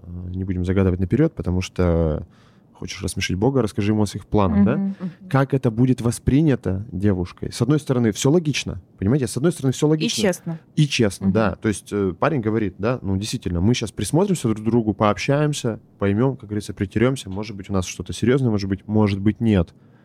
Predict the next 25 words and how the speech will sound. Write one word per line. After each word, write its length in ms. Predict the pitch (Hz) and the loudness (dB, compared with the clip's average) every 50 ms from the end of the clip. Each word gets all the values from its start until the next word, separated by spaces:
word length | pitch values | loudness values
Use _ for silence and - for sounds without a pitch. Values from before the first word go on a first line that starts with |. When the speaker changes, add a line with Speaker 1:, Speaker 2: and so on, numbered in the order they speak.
| _ _ _ _ _ _ _ _ _ _ - | _ _ _ _ _ _ _ _ _ _ -8
Speaker 3:
А 80 | 185 | -8
часики-то? 800 | 180 - - 190 196 156 - - 196 - - - 175 - - 175 - _ _ | -8 -6 -6 -8 -8 -8 -10 -14 -16 -16 -14 -16 -16 -16 -18 -20 -20 _ _
Speaker 1:
А 140 | - 107 104 | -12 -12 -8
часики-то 800 | - - - 123 120 117 - - 110 - - 107 - - 110 | -6 -4 -4 -2 -2 -4 -4 -4 -4 -2 -2 0 0 0 0
тикают. 720 | 90 - 277 254 131 135 - - 143 135 117 110 101 98 - | 0 0 0 2 2 2 0 -2 -4 -2 0 0 -2 -2 -2
Пони-, 160 | - 110 110 | -2 -2 -2
то 120 | - - - | 0 0 0
есть, 120 | 156 - - - - - | 0 0 -2 -8 -6 -2
понимаешь, 260 | - 117 143 208 208 - | 0 2 2 2 0 0
и 80 | - | -2
получается 520 | 131 - 139 143 139 - 185 170 143 - - | 0 2 2 4 4 4 2 2 2 0 0
так, 180 | - - 220 | 0 -2 -2
что, 240 | - - - 131 - - _ - | 0 0 -2 -2 -2 -4 _ 2
э, 220 | 110 113 110 107 - | 2 4 4 2 2
девушка 300 | 120 127 151 147 - - 123 | 2 2 2 2 2 0 0
такая 160 | 123 127 123 | 2 2 2
говорит: 180 | 127 113 - | 2 2 0
"Ну 140 | 113 117 127 | 0 0 0
да, 180 | 123 113 110 95 | 2 2 2 2
я 60 | 90 | 2
с 80 | - - | 0 -4
ним 80 | 107 98 | -6 -8
согласна". 440 | - 110 139 180 196 - 135 104 - - - _ _ - | -2 0 0 0 0 0 -4 -6 -6 -10 -20 _ _ -6
Месяц, 500 | - 107 117 131 139 147 131 - - - _ - | 0 2 2 2 2 0 -4 -8 -12 -16 _ -12
два, 420 | 104 101 98 110 120 131 135 135 | -8 -4 -2 0 0 0 -2 -6